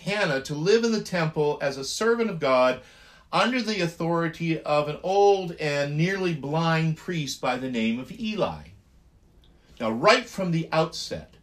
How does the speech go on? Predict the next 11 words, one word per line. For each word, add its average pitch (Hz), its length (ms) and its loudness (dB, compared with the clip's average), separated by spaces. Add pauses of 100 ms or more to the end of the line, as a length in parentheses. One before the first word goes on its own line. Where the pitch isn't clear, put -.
(260)
this - 200 -6
is 185 80 -8
the 160 80 -4
first 220 420 -4
thing 202 140 -6
in 180 80 -6
this 165 140 -4
passage 147 520 -6 (120)
that 120 320 -4 (140)
surprises 113 680 -2
us. 82 240 -16